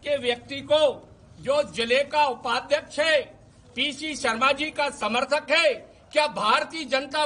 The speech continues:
पार्टी के अंदर, मैं उन नेताओं से पूछना चाहता हूं, क्या कार्यकर्ताओं का टोटा आ गया है या कार्यकर्ता भारतीय जनता पार्टी से चले गए? आज ऐसे कांग्रेसी को आप हिंदुत्व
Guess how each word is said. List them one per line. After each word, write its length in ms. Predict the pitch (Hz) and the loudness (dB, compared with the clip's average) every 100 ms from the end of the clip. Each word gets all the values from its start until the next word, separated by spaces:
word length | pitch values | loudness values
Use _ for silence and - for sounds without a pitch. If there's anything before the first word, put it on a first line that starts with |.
| - | 0
पार्टी 360 | 254 277 294 | 0 0 -2
के 140 | 302 302 | -2 -2
अंदर, 480 | 285 294 392 453 - - - - | 0 2 2 2 -2 -16 -20 -14
मैं 100 | 202 | -4
उन 160 | 254 247 | -4 -2
नेताओं 440 | 247 254 247 262 269 | 0 0 2 2 0
से 180 | 262 254 | -2 -4
पूछना 420 | 240 254 240 254 | -6 -8 -2 -2
चाहता 400 | 254 233 240 269 | 0 0 2 0
हूं, 300 | 285 302 311 214 - - - | 0 0 -2 -6 -14 -20 -4
क्या 140 | 262 247 247 | -2 -2 0
कार्यकर्ताओं 680 | 240 262 262 262 269 277 277 | 0 0 -2 -4 0 -2 0
का 140 | 277 269 | -2 0
टोटा 360 | 262 240 285 294 | 0 0 2 2
आ 140 | 285 | 2
गया 200 | 285 302 | 0 0
है 240 | 302 339 339 - - - 190 | 2 0 -2 -8 -20 -8 -2
या 120 | 247 - | -2 0
कार्यकर्ता 600 | 247 262 247 240 240 226 | 0 0 -2 -6 -4 -2
भारतीय 360 | - 262 226 | -2 -2 -4
जनता 260 | 240 240 240 | -8 -4 -4
पार्टी 340 | 208 220 233 226 | -2 -2 -2 -6
से 100 | 208 | -8
चले 260 | - 208 254 | -2 0 2
गए? 280 | 254 202 127 - - - | 2 0 -6 -20 -18 0
आज 260 | 220 294 277 | 2 2 0
ऐसे 260 | 277 294 | -2 -2
कांग्रेसी 580 | - 247 277 294 302 320 | -2 0 0 0 0 -4
को 140 | 311 339 - - - - 190 | -2 -2 -2 -8 -20 -10 0
आप 220 | 247 311 | 0 0
हिंदुत्व 340 | 233 262 302 | -4 -2 -2